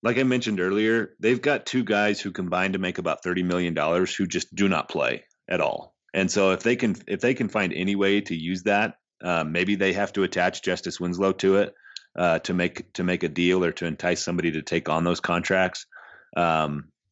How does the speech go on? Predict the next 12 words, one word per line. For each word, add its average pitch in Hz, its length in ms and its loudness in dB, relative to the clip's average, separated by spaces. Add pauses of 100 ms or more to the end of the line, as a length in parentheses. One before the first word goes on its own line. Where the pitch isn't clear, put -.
(120)
I, 95 220 2
I - 20 2
think 104 240 0
they 87 240 2
are, 78 440 -2 (520)
they're 104 160 0
primed 76 540 -4 (140)
for 80 200 -4
a 65 60 -6
trade. - 340 -6 (160)
Miami 58 340 -4
is. 50 260 -8